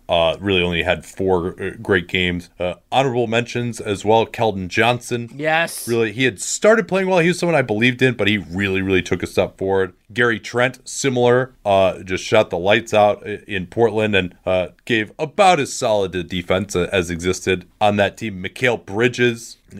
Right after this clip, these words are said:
Speaker 1: really, I thought maybe it's my own fault for not appreciating his defense enough, but I thought of him as more of, like, you know, a good help guy, deflections guy, but, you know, particularly in that game a-,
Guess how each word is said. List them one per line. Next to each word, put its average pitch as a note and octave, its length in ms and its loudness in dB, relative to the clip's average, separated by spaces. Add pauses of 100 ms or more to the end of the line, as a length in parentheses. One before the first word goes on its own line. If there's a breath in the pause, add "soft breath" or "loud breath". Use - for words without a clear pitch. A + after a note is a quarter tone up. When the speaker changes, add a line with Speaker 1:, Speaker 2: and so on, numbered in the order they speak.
(160)
Speaker 1:
really, A2+ 480 4
I G2 120 -2
thought G#2 400 2 (300)
maybe B2+ 360 0
it's A2 180 -6
my G2+ 160 -2
own G#2+ 220 -4
fault A2+ 360 0
for G2 120 -10
not F#2+ 260 0
appreciating A2+ 560 -4
his G2+ 160 -4
defense A#2+ 400 -2
enough, B2+ 220 -4
but G2 180 -4 (140 loud breath)
I A2 100 2
thought B2 320 2
of G2 100 -2
him G#2+ 160 -8
as G2 220 -6
more G2+ 300 2
of, F2+ 120 2
like, F#2 320 2 (120)
you A#2 120 -4
know, F#2+ 120 0
a E2+ 80 -4
good A#2 240 4
help B2 320 0
guy, A#2 240 2
deflections A#2+ 720 -6
guy, C3+ 300 2
but, - 400 0
you G#2+ 80 -2
know, F#2+ 80 0
particularly A2+ 580 -2
in G2+ 120 -2
that F#2+ 200 0
game G2 240 0
a-, F2+ 160 -2